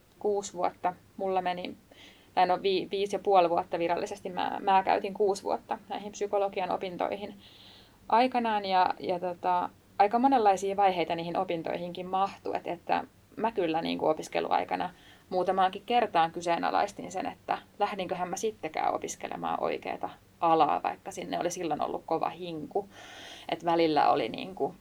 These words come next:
itellä koviakin epäluuloja siitä, että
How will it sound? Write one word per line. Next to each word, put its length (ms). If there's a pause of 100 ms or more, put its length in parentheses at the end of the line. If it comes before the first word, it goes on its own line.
(120)
itellä 380
koviakin 640 (200)
epäluuloja 720
siitä, 400
että 360